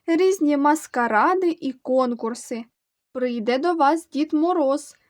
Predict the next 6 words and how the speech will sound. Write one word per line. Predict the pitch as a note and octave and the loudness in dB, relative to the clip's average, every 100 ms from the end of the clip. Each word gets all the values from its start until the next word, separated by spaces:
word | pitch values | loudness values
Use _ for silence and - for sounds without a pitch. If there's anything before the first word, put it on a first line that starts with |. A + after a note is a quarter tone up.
| _ _ _ | _ _ _
і | - | -2
принесе | E4+ C4+ B3 A#3 A#3 B3 D4 | -2 -2 -2 -4 -4 0 2
в | G4 | 2
торбині | - D4 A3+ A#3 A#3 B3+ B3+ | 0 0 0 -2 -2 -2 -2
різні | A#3 A#3 B3 B3 | -4 -4 -6 -4
подарунки. | B3 A#3+ C4+ D#4 C#4 B3 - G#3+ | -2 0 2 2 2 -2 -6 -8